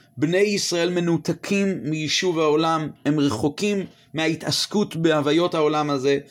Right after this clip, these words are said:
שם, במקום כזה, שהם לא מוגבלים במגבלות הטבע, שם יש הנהגה ניסית של הקדוש ברוך הוא. אבל כאשר המטרה היא להיכנס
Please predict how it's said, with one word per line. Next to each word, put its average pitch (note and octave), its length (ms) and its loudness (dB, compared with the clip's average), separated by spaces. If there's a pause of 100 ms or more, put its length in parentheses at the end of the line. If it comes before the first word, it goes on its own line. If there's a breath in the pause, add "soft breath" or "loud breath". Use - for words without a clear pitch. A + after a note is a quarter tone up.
שם, G#3+ 460 4 (580 soft breath)
במקום D#3+ 500 0
כזה, E3 480 2 (440 soft breath)
שהם E3 240 2
לא G#3 160 4
מוגבלים D#3+ 580 2
במגבלות D#3+ 600 2
הטבע, G3+ 460 0 (360 soft breath)
שם B3 420 2
יש G#3+ 320 0
הנהגה E3 420 0
ניסית C#3+ 380 0
של C3 140 -2
הקדוש A2+ 340 -2
ברוך G2+ 200 -6
הוא. G2 80 -12 (360 loud breath)
אבל E3+ 200 2 (140)
כאשר B3+ 560 0
המטרה G3+ 600 0
היא G3+ 220 -2
להיכנס F#3 880 -4